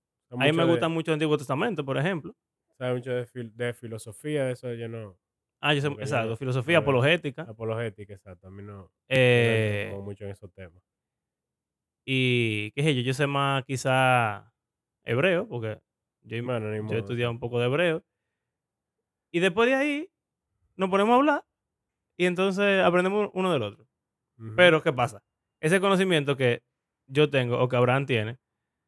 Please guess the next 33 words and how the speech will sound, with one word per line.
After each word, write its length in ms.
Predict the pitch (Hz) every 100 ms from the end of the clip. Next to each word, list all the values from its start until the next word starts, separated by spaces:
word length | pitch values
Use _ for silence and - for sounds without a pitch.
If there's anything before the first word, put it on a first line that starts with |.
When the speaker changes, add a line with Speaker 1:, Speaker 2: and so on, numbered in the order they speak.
| _ _ -
Speaker 2:
no 240 | 135 143
lo 120 | 156
tenemos 360 | 156 156 151 143
porque 180 | 135 135
hayamos 320 | 131 135 143
ido 100 | 131
a 40 |
ningún 240 | 127 131 131
sitio. 340 | 156 113 113 _ _
Speaker 1:
Exacto. 340 | 143 123 92 _ _ _
Speaker 2:
Ni 140 | - 139
tampoco 360 | 143 131 156
lo 100 | 175
tenemos 320 | 170 160 147 131
porque, 260 | 135 127 - _ _ _ _ _ _ -
porque 680 | 127 127 123 117 107 110 - _ _
seamos 800 | - - 127 135 151 147 139 127 _ _
nadie 400 | 131 131 139 147
diferente 640 | 143 131 127 135 120 117 - -
a 340 | 117 110 101 -
más 180 | 117
nadie. 280 | 123 135 110
Simplemente 460 | 123 131 202 202 226
nos 100 | 170
interesa 320 | 147 147 160
el, 120 | 196 _ _
el 180 | 190 220
tema 320 | 302 240 254 -
y 120 | 196
nos 100 | 202
ponemos 200 | 214 254
a 20 |
investigar. 340 | 240 180 113